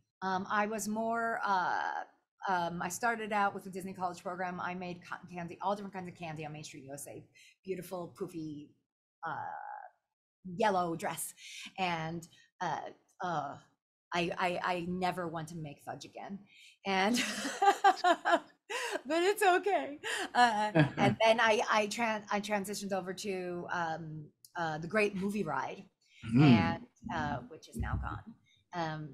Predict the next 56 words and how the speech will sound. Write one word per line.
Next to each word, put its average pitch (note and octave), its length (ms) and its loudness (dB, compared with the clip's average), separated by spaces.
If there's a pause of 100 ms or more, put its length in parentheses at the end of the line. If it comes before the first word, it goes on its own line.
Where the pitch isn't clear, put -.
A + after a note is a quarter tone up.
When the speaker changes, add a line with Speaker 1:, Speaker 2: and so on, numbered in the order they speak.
(140)
Speaker 1:
but F3 260 4
in F#3 240 0
that, E3+ 480 2
um, D#3 540 -6
you F3 180 -4
are, F3 100 -4 (120)
there E3 160 -4
is D3+ 80 -6
a E3 60 -8
tour D#3 300 -8
guide, C#3 360 -4 (400)
uh, D3 180 -4 (460)
element E3 320 -4
to E3 120 -8
it, D3+ 100 -10
and D#3 100 -6
there D3+ 160 -6
is C#3+ 80 -10
some E3 160 -10
acting D#3 400 -6
in C#3+ 100 -8
it, C#3+ 120 -10
which C#3+ 140 -16
is C3+ 140 -12
fabulous. C3+ 540 -8
And D3 120 -8
then C#3 440 -6 (480)
once D3 180 -12
you D3 60 -8
have C#3 80 -10
more C#3 100 -10
seniority, D#3+ 460 -8
you C#3+ 260 -8
get C#3 200 -10
to C#3 100 -14
be, C#3 500 -10 (340)
the F3+ 220 -6 (180)
ride G3+ 300 2
would F#3+ 160 -6
get E3+ 140 -2
hijacked E3+ 600 -2 (920)
halfway F#3 320 -4
through F#3 300 -6
by D#3 160 0
a D3+ 80 -4
bandit D#3 380 -6
or D3 140 -8
a C#3 80 -10
gangster, C#3 480 -12
and C3+ 140 -12
I - 20 -12
got B2+ 220 -10
to A#2+ 80 -20
play C3 220 -14
the C3 80 -12
bandit. C3+ 520 -10